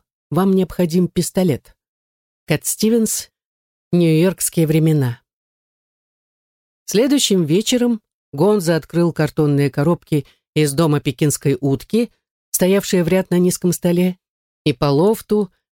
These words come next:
как джин из лампы, заструились ароматы азиатской кухни. «Паровые фрикадельки», начал перечислять Гонза,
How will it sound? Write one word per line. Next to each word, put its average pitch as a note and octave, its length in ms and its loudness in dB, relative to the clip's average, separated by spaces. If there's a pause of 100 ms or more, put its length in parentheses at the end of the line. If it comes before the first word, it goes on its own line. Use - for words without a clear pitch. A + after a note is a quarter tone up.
как C#3+ 220 -2
джин D#3+ 340 2
из C#3 260 -2
лампы, F#3 580 0 (120)
заструились D#3+ 720 0
ароматы D3+ 540 0
азиатской C#3+ 520 -2
кухни. C3 540 -6 (1000)
«Паровые D#3 420 0
фрикадельки», E3+ 960 0 (320)
начал E3 320 0
перечислять E3 580 -2
Гонза, E3 460 0